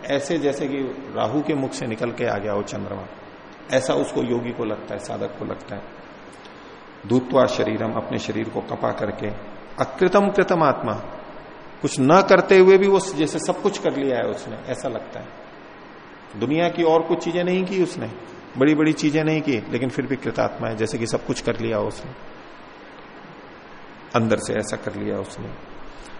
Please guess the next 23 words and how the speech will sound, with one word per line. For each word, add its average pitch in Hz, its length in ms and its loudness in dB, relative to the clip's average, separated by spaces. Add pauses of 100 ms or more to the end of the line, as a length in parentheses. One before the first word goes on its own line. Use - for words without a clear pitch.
(200)
"ब्रह्मलोकम 123 760 2 (100)
अभिसंभवामि", 107 960 -4 (600)
मैं 101 140 -4
ब्रह्मलोक 147 500 2
को 120 120 2
प्राप्त - 420 -4
कर 113 140 -4
लूंगा, 98 400 -6 (760)
अभिसंभवामि 104 840 -4
इति, - 480 -10
ब्रह्मलोक 147 520 2
में 143 140 0
हो 113 160 0
जाऊंगा, 104 300 -2
ब्रह्म 110 260 -2
को 123 140 -2
मैं 110 200 -4
प्राप्त - 340 -6
कर 98 140 -4
लूंगा, 95 380 -6
ऊंची 113 240 -4
स्थिति - 320 -10
गई। 98 240 -8